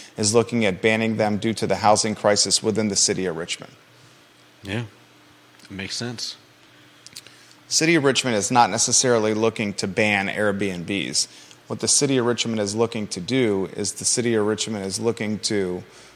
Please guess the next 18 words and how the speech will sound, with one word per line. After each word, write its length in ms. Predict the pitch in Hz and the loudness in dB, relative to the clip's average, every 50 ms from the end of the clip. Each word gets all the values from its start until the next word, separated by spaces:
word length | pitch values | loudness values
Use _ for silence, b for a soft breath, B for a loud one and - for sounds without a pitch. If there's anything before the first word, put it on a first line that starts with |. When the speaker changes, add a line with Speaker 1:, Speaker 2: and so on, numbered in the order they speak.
| B - - | B -12 -8
Speaker 1:
remove 840 | 110 110 117 117 113 110 113 117 117 117 117 110 107 107 - - | -2 0 0 2 2 2 2 2 2 2 0 -2 -4 -8 -10 -4
the, 260 | 117 113 110 107 107 101 | -2 0 0 2 2 4
uh, 520 | 95 92 92 90 90 90 87 87 95 90 - | 4 4 4 4 2 2 0 0 -2 -2 -2
requirement 840 | - 110 107 - - 120 107 104 113 117 120 127 135 135 120 - 104 | -2 -4 -4 -2 2 4 4 6 6 4 4 2 0 -4 -4 -6 -8
that 200 | 107 101 - - | -6 -4 -2 -2
you 80 | 117 | 0
have 260 | 101 110 101 101 - | 4 4 4 4 2
to 100 | - 110 | 0 -2
live 500 | 104 101 101 110 110 110 113 107 107 - - - | -2 -2 0 2 4 4 4 2 0 -6 -12 -8
in 140 | 117 110 | -6 -4
an 180 | 110 107 104 87 - | -2 -2 -4 -4 -4
Airbnb 760 | - 117 110 110 107 110 120 113 110 104 104 92 110 110 107 | -2 0 0 0 0 0 -2 -2 -2 -2 -4 -2 -2 -2 -4
for 220 | 104 - - 104 101 | -4 -4 -2 0 2
a 60 | 92 | 2
hundred 320 | 85 107 107 107 107 107 | 2 0 0 0 0 0
and 100 | 95 95 | 0 -2
eighty 220 | 92 101 104 107 104 | -2 -2 -2 -2 -2
days. 500 | - 101 95 101 107 123 135 - - | -2 0 0 0 -2 -2 -2 -4 -4